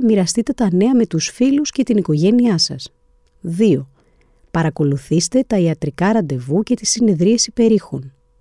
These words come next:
Τρία. Κατανοήστε τα στάδια της εγκυμοσύνης, την ανάπτυξη του παιδιού και τις αλλαγές που θα βιώσει η σύντροφό σας. Τέσσερα.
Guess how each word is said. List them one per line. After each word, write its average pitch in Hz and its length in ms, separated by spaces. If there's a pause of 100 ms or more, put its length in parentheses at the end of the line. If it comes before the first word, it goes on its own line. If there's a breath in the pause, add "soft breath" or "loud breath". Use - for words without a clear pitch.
(160)
Τρία. 165 400 (300)
Κατανοήστε 165 760
τα 170 140
στάδια 185 440
της - 100
εγκυμοσύνης, 139 880 (160)
την 156 220
ανάπτυξη 143 600
του 165 80
παιδιού 139 500 (100)
και 240 140
τις 196 200
αλλαγές 165 540
που 254 100
θα 233 140
βιώσει 170 420
η 233 60
σύντροφό 196 560
σας. 139 300 (680)
Τέσσερα. 143 520